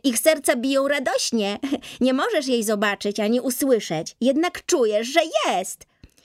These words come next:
Kiedy dajesz miłość innym, wraca do ciebie dużo więcej miłości, bo im więcej jej dajesz, tym więcej dostajesz". Strażniczka ogrodu z uznaniem pokiwała głową.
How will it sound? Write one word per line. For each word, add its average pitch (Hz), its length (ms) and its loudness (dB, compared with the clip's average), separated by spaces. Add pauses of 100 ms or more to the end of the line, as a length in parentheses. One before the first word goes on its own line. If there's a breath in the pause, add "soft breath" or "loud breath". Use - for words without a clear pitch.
(160 loud breath)
Kiedy 220 260 2
dajesz 311 380 2
miłość 269 380 0 (140)
innym, 254 340 0 (280 loud breath)
wraca 339 360 2
do 247 120 2
ciebie 254 280 0
dużo 339 360 2
więcej 262 360 0
miłości, 233 580 -2 (440 loud breath)
bo 214 160 4
im 214 220 -2
więcej 247 460 0
jej 170 200 -4
dajesz, 349 500 0 (240 soft breath)
tym 403 220 2
więcej 214 460 -2
dostajesz". 185 840 -2 (1300)
Strażniczka 185 920 -6
ogrodu 190 520 -6 (140)
z - 160 -8
uznaniem 208 640 -2
pokiwała 165 600 -6
głową. 165 680 -6